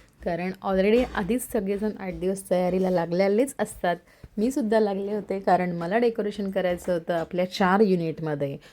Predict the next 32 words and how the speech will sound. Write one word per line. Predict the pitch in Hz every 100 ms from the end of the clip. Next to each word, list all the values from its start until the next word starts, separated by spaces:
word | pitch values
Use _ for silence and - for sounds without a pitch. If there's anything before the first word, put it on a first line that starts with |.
| - -
चार | 190 208
युनिट | 208 185 180
म्हणजे | 165 175
आपलं | 160 160 160
एक | 160
वृद्धाश्रम, | 165 160 175 196 202 202 202
पॅरालिसिस | 175 147 151 165 - -
सेंटर | - 175 185 196 208 - - _
आणि | 170 165
जिथे | 170 - 226
आपण | 233 233 180
मनोरुग्ण, | 175 180 214 214 202
बेवारस, | 202 165 170 165 170
बेघर | 165 160 165
लोकांना | 160 156 160 160
सांभाळतो, | 175 165 165 175 175 165
म्हणजेच | 180 180 170 160 - - - - -
शांतीबन | 196 170 202 214 269
मेंटल | 214 160 160 156
हेल्थमध्ये. | - 311 285 180 147 147 - - - -
असे | -
चार | 269 - 247 233
स-, | 247 - -
युनिट | 190 190 196 196
वेगवेगळे | 190 175 180 175
असल्यामुळे | 170 160 165 165 170
चारही | 190 196 175
ठिकाणी | 226 214 175 170
मला | 165 165
डेकोरेशन | 160 160 160 175
करावं | 165 165 156 160
लागतं, | 160 - -